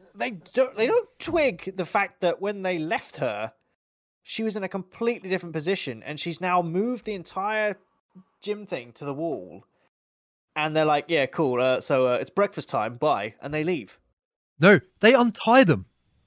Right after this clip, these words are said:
Speaker 1: Oh, they do, don't they?
Speaker 2: They untie
Speaker 1: They
Speaker 2: them
Speaker 1: untie.
Speaker 2: and say, then, and then Mum's like, "It's, it, Mum, it's exercise time," and they
Speaker 1: Oh,
Speaker 2: leave.
Speaker 1: yeah.
Speaker 2: And they,
Speaker 1: Yeah, they leave.
Speaker 2: but they,
Speaker 1: They
Speaker 2: they've untied
Speaker 1: just
Speaker 2: them.
Speaker 1: untie them.
Speaker 2: <laughs>
Speaker 1: It's,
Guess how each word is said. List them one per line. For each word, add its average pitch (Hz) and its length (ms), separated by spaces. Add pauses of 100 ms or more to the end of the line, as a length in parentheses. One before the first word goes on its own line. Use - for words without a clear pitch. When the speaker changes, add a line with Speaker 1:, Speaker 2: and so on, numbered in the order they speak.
(140)
Speaker 1:
Oh, 220 140
they 233 120
do, 269 260
don't 269 260
they? 214 300
Speaker 2:
They 302 200
untie 233 280 (280)
Speaker 1:
They 277 60
Speaker 2:
them 175 200
Speaker 1:
untie. 165 80
Speaker 2:
and 156 80
say, 185 240
then, 185 340
and 165 140
then 180 100
Mum's 175 300
like, 147 160
"It's, 170 180 (120)
it, 156 120
Mum, 165 160
it's 127 200
exercise 165 600
time," 107 380 (420)
and 175 80
they 196 140
Speaker 1:
Oh, 214 40
Speaker 2:
leave. 233 220
Speaker 1:
yeah. 302 200 (920)
Speaker 2:
And 226 80
they, 269 60
Speaker 1:
Yeah, 311 100
they 277 120
leave. 294 160
Speaker 2:
but 240 100
they, 233 80
Speaker 1:
They 226 60 (880)
Speaker 2:
they've 202 120
untied 311 320
Speaker 1:
just 165 140
Speaker 2:
them. 359 100
Speaker 1:
untie 311 240 (180)
them. - 140 (600)
Speaker 2:
<laughs> 240 80 (120)
Speaker 1:
It's, 381 320